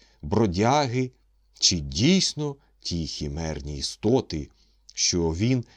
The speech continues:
нібито там бачив. А згадати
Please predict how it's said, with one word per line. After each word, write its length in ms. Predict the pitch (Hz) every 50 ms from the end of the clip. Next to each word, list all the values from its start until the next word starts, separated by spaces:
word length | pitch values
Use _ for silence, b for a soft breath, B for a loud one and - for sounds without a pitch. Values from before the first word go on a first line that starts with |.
| b b
нібито 500 | 85 87 92 92 85 80 90 - - 85
там 380 | - - - 85 85 82 80 73 _ _ _ _ _ _ -
бачив. 680 | - 60 - - 80 - - - - - - - - - _ _ _ _ _ _ _ _ _ _ _ _ _ _ _ _ _ _ _ _ _ _ - -
А 160 | 90 85 80
згадати 840 | 71 73 76 78 78 76 80 120 170 202 220 220 - - 85 69